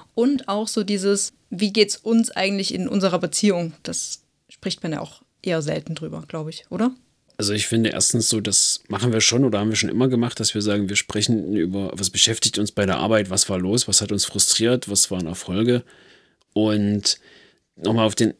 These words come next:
Speaker 2: vorigen Punkt bloß kurz zurückzukommen, also Intimität heißt ja auch dann einfach mal sich abends im Bett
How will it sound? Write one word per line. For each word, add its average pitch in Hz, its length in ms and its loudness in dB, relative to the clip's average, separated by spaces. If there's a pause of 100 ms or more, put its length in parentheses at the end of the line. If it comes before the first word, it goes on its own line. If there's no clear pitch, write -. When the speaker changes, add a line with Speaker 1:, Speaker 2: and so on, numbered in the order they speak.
(180)
Speaker 2:
vorigen 127 360 2
Punkt 131 220 0
bloß 131 160 2
kurz - 180 -2
zurückzukommen, 127 540 4
also 107 200 2
Intimität 113 600 2
heißt 117 240 2
ja - 60 2
auch - 120 -2
dann 113 140 4
einfach 107 240 0
mal 107 220 2
sich 104 300 0
abends 113 340 2
im 104 100 -4
Bett - 260 -2